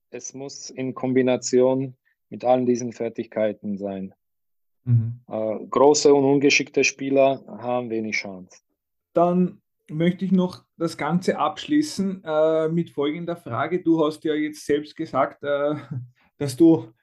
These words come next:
Speaker 2: aus deiner Sicht etwas unglücklich jetzt, äh, fünfmal fünfter Platz, Entschuldigung, dass ich's wiederhole, bei den Olympischen Spielen. Äh, aber wenn du jetzt diese, äh, diese, äh, Großereignisse und andere Großereignisse, Weltmeisterschaften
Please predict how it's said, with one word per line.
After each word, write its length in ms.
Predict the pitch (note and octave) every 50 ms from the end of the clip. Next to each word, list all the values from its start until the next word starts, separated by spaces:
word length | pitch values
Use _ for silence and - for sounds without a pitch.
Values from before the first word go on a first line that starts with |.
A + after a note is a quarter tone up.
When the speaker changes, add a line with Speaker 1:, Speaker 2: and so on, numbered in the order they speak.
| _
Speaker 2:
aus 180 | - D3+ D#3 -
deiner 300 | - D#3+ E3 F#3+ G3+ G3
Sicht 260 | G3+ - F#3 F3 -
etwas 340 | E3+ E3 D#3+ - F3 F3 -
unglücklich 680 | - E3 F3+ G3 G#3 G3+ E3+ E3+ E3+ F3 F#3 F#3+ F#3 F#3+
jetzt, 380 | E3+ E3+ F3 E3+ - - _
äh, 800 | - - D3 D3 D3 D3 D3 D3 D3+ D3 D3 D3 D3 D3+ D3+ D3
fünfmal 600 | - - F#3+ G3 G#3 G#3 - F#3 E3+ D#3+ D#3+ F#3
fünfter 440 | G#3 G3+ - F3+ F3+ F#3 F#3+ - G#3
Platz, 360 | G3+ G3+ D#3 D#3 G3+ G#3+ G#3
Entschuldigung, 560 | - D#3 C#3+ - D#3+ E3 F3 F#3 F3 F3+ E3 D3
dass 200 | D3+ D3+ - E3+
ich's 200 | D#3+ - - -
wiederhole, 580 | E3 F3+ F#3 F#3 - F#3+ E3 E3 F#3+ G3 F#3+ - - - _ _
bei 120 | D3+ D3+
den 160 | E3 E3+ E3
Olympischen 580 | D#3+ D#3+ D#3+ D#3 E3 F3 - F#3+ - - - F#3
Spielen. 560 | - - - E3 E3+ F#3+ G#3 A#3 G3+ G3+ - - - - - - - -
Äh, 60 | -
aber 640 | D#3+ D#3+ - - - D#3 D#3 E3+ E3 D#3+ D3+ - -
wenn 240 | C3+ D3 E3 F3 F#3
du 80 | F#3
jetzt 340 | F#3 F3+ F3 E3+ E3+ - -
diese, 280 | F#3+ F#3+ F#3+ G#3 F#3 E3
äh, 180 | E3+ E3 D#3 - - - C#3 - - - _ -
diese, 280 | F3+ G3 G#3 - G#3
äh, 420 | - - - - - - - - - - - - _
Großereignisse 1000 | - C3+ D3 F3+ G3 G3 G#3 - C#3+ D3 C#3+ C#3 C#3 C#3+ C#3+ C3 - - D3 C#3+
und 120 | C#3+ C3+
andere 400 | C3 C3+ D3+ F3 F#3 F3 E3+ D#3+
Großereignisse, 800 | - - C#3+ D3+ D3+ - C#3+ C3+ C#3+ C3+ C#3 C3+ B2 - C3+ B2
Weltmeisterschaften 1200 | C3+ D3 D#3+ E3 - D3+ C#3 C3+ B2 - D3 - - C#3 C3 C3+ B2+ - _ - C#3+ C#3 B2+ B2